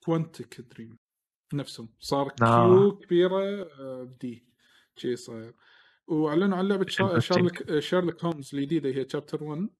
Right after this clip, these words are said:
Speaker 1: آه، حق اللي يهتم بألعاب ال-، آه، س-، آه، يعني خلينا نقول الميستري والانفستيجيشن وهذا، راح تنزل على الكرنت جن والنكست جن، آه، في السنة الجاية، مو هالسنة.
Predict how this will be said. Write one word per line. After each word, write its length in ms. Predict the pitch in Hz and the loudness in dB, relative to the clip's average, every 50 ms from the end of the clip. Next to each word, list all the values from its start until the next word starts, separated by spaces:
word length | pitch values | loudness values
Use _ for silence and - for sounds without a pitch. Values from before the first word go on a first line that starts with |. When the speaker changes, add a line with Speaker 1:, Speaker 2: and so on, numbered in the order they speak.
| _ _ - | _ _ -10
Speaker 1:
آه، 360 | 139 135 131 131 127 127 - - | -8 -8 -8 -8 -10 -12 -12 -12
حق 20 | 139 | -12
اللي 200 | 139 135 143 131 | -8 -6 -6 -6
يهتم 300 | 139 - - 143 139 127 | -6 -6 -8 -8 -6 -8
بألعاب 420 | 127 127 127 127 139 135 127 131 | -8 -10 -8 -8 -8 -8 -8 -8
ال-، 400 | 123 117 117 117 117 117 117 123 - _ _ _ _ _ _ _ _ _ _ _ _ _ | -10 -10 -10 -12 -14 -14 -16 -20 -20 _ _ _ _ _ _ _ _ _ _ _ _ _
آه، 140 | - 131 120 | -10 -10 -10
س-، 280 | 113 - - - - 180 | -10 -12 -16 -16 -14 -12
آه، 140 | 143 127 | -10 -8
يعني 220 | 127 123 120 127 - | -8 -8 -10 -12 -10
خلينا 160 | - 151 147 | -10 -8 -6
نقول 120 | 143 131 | -6 -6
الميستري 880 | 123 123 131 143 147 - - - 143 127 131 123 123 123 123 123 120 120 | -6 -6 -8 -8 -8 -10 -6 -6 -6 -6 -4 -6 -6 -6 -6 -6 -6 -8
والانفستيجيشن 960 | 117 117 113 117 117 120 120 117 123 - - 135 127 135 143 135 - - 131 | -8 -8 -10 -8 -8 -10 -8 -10 -12 -10 -10 -6 -4 -2 -2 -2 -4 -6 -8
وهذا، 400 | 131 143 143 139 127 156 190 214 | -8 -8 -8 -6 -4 -4 -4 -4
راح 140 | 202 180 - | -6 -8 -10
تنزل 340 | - - 175 165 165 160 139 143 | -6 -6 -6 -4 -4 -6 -6 -6
على 80 | 151 | -8
الكرنت 420 | 147 - - 175 175 170 160 143 - | -8 -6 -6 -4 -4 -4 -4 -4 -4
جن 260 | 165 175 208 214 185 | -2 0 0 -2 -2
والنكست 500 | 147 147 156 165 - - - - - 175 | -4 -6 -8 -8 -10 -12 -18 -8 -4 -4
جن، 200 | 202 233 277 - _ _ _ _ _ 190 | -2 -2 -4 -8 _ _ _ _ _ -12
آه، 380 | 160 143 135 135 131 135 135 | -10 -8 -8 -8 -8 -8 -10
في 140 | 123 - - | -12 -10 -12
السنة 320 | 160 - - - 196 202 190 | -12 -10 -8 -8 -6 -4 -4
الجاية، 340 | 180 147 127 117 117 117 | -4 -4 -6 -8 -12 -14
مو 120 | 120 135 131 123 | -14 -14 -14 -16
هالسنة. 380 | 117 - - 127 117 117 - | -16 -18 -16 -16 -18 -18 -20